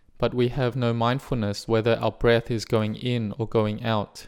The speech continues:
All day, the mind is preoccupied with all the many things that have passed,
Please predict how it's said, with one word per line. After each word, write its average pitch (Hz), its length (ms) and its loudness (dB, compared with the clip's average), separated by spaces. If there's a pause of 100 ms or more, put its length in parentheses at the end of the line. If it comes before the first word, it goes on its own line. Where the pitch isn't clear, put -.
(760)
All 123 180 4
day, 117 460 0
the 104 140 -6
mind 110 420 -2
is 110 160 -4
preoccupied 110 1040 0 (320)
with 123 200 -2
all 123 160 4
the 123 120 0
many 123 240 -2
things 113 520 -4
that 113 160 -4
have 123 220 -4
passed, 107 640 0